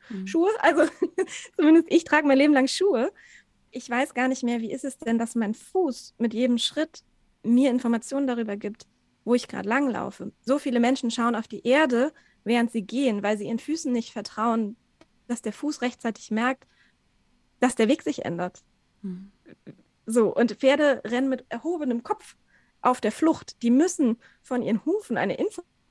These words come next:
Speaker 2: darüber bekommen, wie der
Speaker 1: Aber dann
Speaker 2: Boden
Speaker 1: heißt
Speaker 2: ist,
Speaker 1: ja
Speaker 2: damit
Speaker 1: auch
Speaker 2: die
Speaker 1: im
Speaker 2: Flucht gelingt.
Speaker 1: Gegensatz dazu, wenn man zum Beispiel, das hab ich, äh, gehört, ich mein, mein Pferd hat, ist nur vorne beschlagen.
Speaker 2: Mhm.
Speaker 1: Wenn man wirklich viel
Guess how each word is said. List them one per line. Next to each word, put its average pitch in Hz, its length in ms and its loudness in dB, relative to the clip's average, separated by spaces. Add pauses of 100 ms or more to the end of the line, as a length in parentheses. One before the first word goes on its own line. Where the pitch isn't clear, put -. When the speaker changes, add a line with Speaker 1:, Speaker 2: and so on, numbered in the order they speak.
(300)
Speaker 2:
darüber 220 340 -2
bekommen, 214 260 -4
wie 247 60 -2
der 254 100 2
Speaker 1:
Aber 254 40 2
dann 254 180 2
Speaker 2:
Boden 233 40 2
Speaker 1:
heißt 214 120 2
Speaker 2:
ist, - 160 -2
Speaker 1:
ja 320 60 0
Speaker 2:
damit 262 60 0
Speaker 1:
auch - 80 -4
Speaker 2:
die 277 60 0
Speaker 1:
im 254 100 4
Speaker 2:
Flucht 233 160 2
gelingt. 269 220 -2
Speaker 1:
Gegensatz 240 240 -4
dazu, 240 600 -4
wenn 220 140 -2
man 220 140 -2
zum 220 160 -6
Beispiel, 208 340 -6
das 175 160 -6
hab 185 100 -10
ich, - 380 -14
äh, - 280 -10
gehört, 196 520 -4
ich - 120 -14
mein, 190 180 -6
mein 202 220 -6
Pferd 220 200 -12
hat, 214 220 -8
ist 214 160 -8
nur 208 100 -4
vorne 254 480 -4 (140)
beschlagen. 214 520 -8
Speaker 2:
Mhm. 330 180 -2 (560)
Speaker 1:
Wenn 226 120 -8
man 220 160 -4
wirklich 233 280 -10
viel 277 360 -4